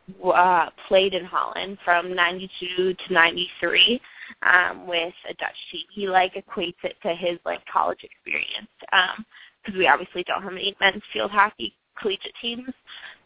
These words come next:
um, in the nation, so he went over there and played, and so I think a dream of his has always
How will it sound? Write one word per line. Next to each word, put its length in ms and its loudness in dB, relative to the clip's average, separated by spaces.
um, 220 6
in 80 -10
the 80 -8
nation, 540 -6
so 100 -4
he 240 -4
went 180 -2
over 220 2
there 180 2
and 140 -4
played, 340 4
and 220 -2
so 60 -8
I 80 -6
think 340 -6
a 160 -6
dream 260 -4
of 160 -4
his 280 2
has 120 -4
always 280 4